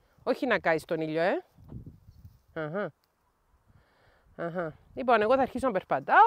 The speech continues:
Άμα θέλει το σκυλιά μ' ακολουθήσει, θα μ' ακολουθήσει. Άμα θέλει να πάρει το δικό του δρόμο, θα τον πάρει. Γεια! Λοιπόν, είναι Πάσχα σήμερα. Φαίνεται να έχει έρθει η Άνοιξη, να πάει μπροστά.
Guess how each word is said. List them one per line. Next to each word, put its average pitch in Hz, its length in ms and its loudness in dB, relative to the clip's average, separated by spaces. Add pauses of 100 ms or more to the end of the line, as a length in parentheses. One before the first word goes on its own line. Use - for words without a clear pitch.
(280)
Άμα 302 160 6
θέλει 269 160 2
το 226 60 -10
σκυλιά 220 320 -2
μ' 226 40 -4
ακολουθήσει, 196 500 -4
θα 233 160 4
μ' 220 60 0
ακολουθήσει. 349 760 2 (480)
Άμα 277 260 6
θέλει 285 260 4
να 262 140 6
πάρει 269 260 10
το 233 120 6
δικό 233 260 6
του 233 140 2
δρόμο, 233 280 0
θα 220 160 0
τον 180 160 -4
πάρει. 285 240 4
Γεια! 294 200 4 (2500)
Λοιπόν, 170 440 -6
είναι 190 200 0
Πάσχα 175 380 -4
σήμερα. 175 600 -6 (1400)
Φαίνεται 220 500 0
να 330 100 6
έχει 262 260 2
έρθει 220 240 0
η 180 60 4
Άνοιξη, 180 460 -4
να 160 300 -4
πάει 151 200 -4
μπροστά. 147 540 -8